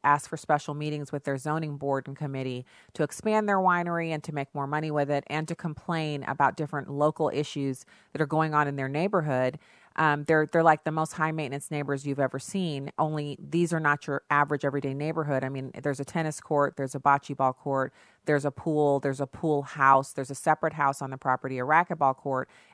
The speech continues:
and then the house itself, uh, adjacent to another large structure that I'm assuming is the winery portion of the, of the, the whole deal. So this is a woman who is as far removed from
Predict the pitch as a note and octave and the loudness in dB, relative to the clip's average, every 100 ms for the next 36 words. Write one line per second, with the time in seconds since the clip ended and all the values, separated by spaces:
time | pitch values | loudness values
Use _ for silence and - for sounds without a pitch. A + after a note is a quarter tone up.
0 | - D#3+ D#3 D3+ C3+ C3+ D#3+ E3 - - | -4 -2 -2 -2 -6 4 6 6 2 -12
1 | - E3+ C#3 C3+ _ _ _ _ E3 E3 | 4 6 6 4 _ _ _ _ 6 8
2 | E3+ D3+ F3+ G3+ - - - D3 D3 D#3 | 6 0 2 2 -2 -8 -4 -4 0 0
3 | D#3 C#3+ C#3+ D3 D3 - - C3+ - C3+ | 0 0 6 6 6 -2 -2 -2 -2 -4
4 | C3+ C3 C3+ C3 _ _ C#3 - E3 D#3 | -2 -2 -2 -6 _ _ -10 -4 -4 -4
5 | C#3+ C3+ C#3 C3+ C#3+ D#3 C#3 B2+ - B2 | -6 -4 -2 2 2 2 -2 -4 -2 -4
6 | - B2+ B2 B2+ A#2+ B2+ B2+ B2+ A#2+ - | -2 -8 -4 -4 0 -2 -2 -4 -4 -8
7 | _ - C#3+ C3+ B2+ C3+ G2 C2+ - - | _ -4 -2 0 -2 -2 -2 -4 -8 -20
8 | - F3+ D#3 C#3+ _ F3+ A#3 G#3+ G#3 E3+ | 0 4 4 4 _ 0 2 0 2 2
9 | D#3 D3+ D#3+ C#3+ C#3 - C#3+ - D3+ C#3+ | 2 -2 0 0 0 0 -4 -2 -4 0
10 | - D#3 F#3 E3+ E3 D#3 D#3 D3 - D3 | 6 8 8 2 -2 -2 -4 -6 -4 0
11 | C#3 C3+ C3+ | 0 -2 -8